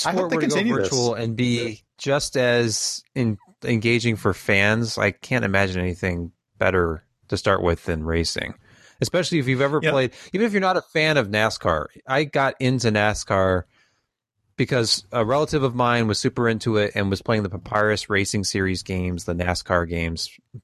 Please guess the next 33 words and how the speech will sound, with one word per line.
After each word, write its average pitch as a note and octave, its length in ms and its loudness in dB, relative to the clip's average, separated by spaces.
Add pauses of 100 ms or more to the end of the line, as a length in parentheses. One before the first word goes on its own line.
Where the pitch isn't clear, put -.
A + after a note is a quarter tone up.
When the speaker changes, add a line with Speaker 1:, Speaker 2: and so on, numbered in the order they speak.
Speaker 2:
from F#2+ 160 -2
Sierra. F#2 520 0 (600)
And G2+ 380 0 (500)
when G2+ 220 0
nascar B2+ 420 0
two - 120 0
thousand A#2 340 0
two B2 240 0
came G#2 240 0
out, F2+ 260 2
that G#2 140 2
was, G2 340 -2 (540)
he - 80 -2
was G#2+ 200 0 (200)
totally D3 460 2
into B2 180 0
this. A2+ 360 0
I A#2+ 240 2
got A#2 240 0
a A#2 60 2
copy A2+ 380 0
of G#2 160 0
it. G2 280 2
I G2 180 2
bought G#2+ 200 -2
myself G#2 260 0
a G2+ 60 -4
racing G2 340 0
wheel. F#2 140 2
I F#2 60 4
had F#2+ 100 2
a F#2+ 60 2
Momo. F#2 500 0